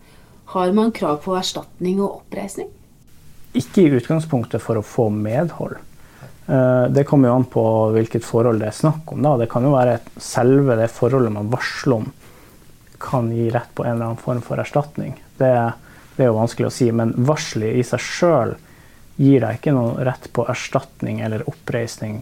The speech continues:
Speaker 2: hvis du får rett. Det som kan være aktuelt i noen tilfeller, er jo hvis du blir utsatt for gjengjeldelse som varsler, så er jo det et brudd mot varsleren som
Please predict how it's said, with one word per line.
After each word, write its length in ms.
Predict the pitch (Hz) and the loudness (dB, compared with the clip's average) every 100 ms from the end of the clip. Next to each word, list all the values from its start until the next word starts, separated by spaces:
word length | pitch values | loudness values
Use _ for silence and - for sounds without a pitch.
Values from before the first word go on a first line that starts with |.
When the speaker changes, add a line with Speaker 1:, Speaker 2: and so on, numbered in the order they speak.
| - - | -8 -6
Speaker 2:
hvis 180 | 123 - | -4 -2
du 60 | 117 | -2
får 160 | 113 127 | 2 0
rett. 320 | 160 - - - - - - - 143 | 0 -8 -18 -20 -20 -20 -20 -2 0
Det 80 | 135 | 2
som 140 | 127 - | 0 0
kan 220 | - 131 | 0 2
være 220 | 113 110 110 | 0 -2 -4
aktuelt 640 | - 135 190 156 - - - - - - - | -2 2 2 2 -8 -18 -18 -20 -20 -14 2
i 80 | 127 | 4
noen 300 | 123 131 113 | 6 4 2
tilfeller, 460 | 117 - 175 180 | 0 2 4 4
er 80 | 135 | 4
jo 120 | 123 110 | 4 2
hvis 160 | 110 - | -2 -2
du 80 | 117 | -2
blir 160 | 117 - | 0 0
utsatt 320 | 135 131 113 - | -2 -2 -8 -4
for 100 | 113 | -2
gjengjeldelse 680 | 123 147 117 113 147 165 - | 2 4 2 2 0 0 0
som 140 | 123 | 0
varsler, 420 | - - - - - | 0 -2 -6 -6 -10
så 180 | - 139 | -2 4
er 120 | 127 | 4
jo 80 | 117 | 4
det 100 | 127 | 2
et 160 | 117 - | 0 -2
brudd 380 | 127 127 110 117 - - - - - | 2 2 0 -6 -14 -20 -20 -20 2
mot 340 | 135 123 - | 4 4 0
varsleren 400 | 120 - 196 175 | -2 0 0 0
som 240 | - 131 | 0 0